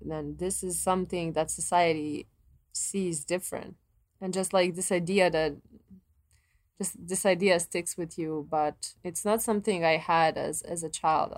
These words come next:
like, I remember. And also, like, even this realization that my dad had to study Croatian, that it's not his mother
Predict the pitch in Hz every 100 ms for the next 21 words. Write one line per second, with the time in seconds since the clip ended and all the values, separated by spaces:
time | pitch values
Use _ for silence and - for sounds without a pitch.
0 | - 156 - 165 165 160 160 151 151 160
1 | - _ _ _ _ 190 185 190 202 180
2 | 165 - - _ _ _ _ _ _ _
3 | _ _ _ _ - 202 190 185 185 -
4 | 180 180 190 185 190 170 170 165 165 165
5 | 170 160 160 - 147 147 - 170 156 -
6 | 160 160 160 147 147 147 170 156 156 147
7 | 156 151